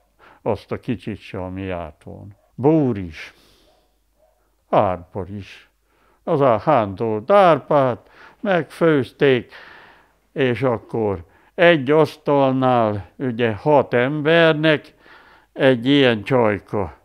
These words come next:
búr is volt. Az voltak, bányászkott, a legmagasabb. Akkor mit kapott a még, még néha kaptunk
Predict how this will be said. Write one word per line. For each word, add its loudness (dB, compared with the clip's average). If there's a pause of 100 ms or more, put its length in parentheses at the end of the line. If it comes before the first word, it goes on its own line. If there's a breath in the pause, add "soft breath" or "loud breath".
(2000 soft breath)
búr -6
is -16
volt. -14 (240)
Az -4
voltak, -6
bányászkott, 0 (460 soft breath)
a -10
legmagasabb. -6 (460 soft breath)
Akkor -8
mit -4
kapott -4
a 0 (760 loud breath)
még, -4
még -2
néha 0
kaptunk -2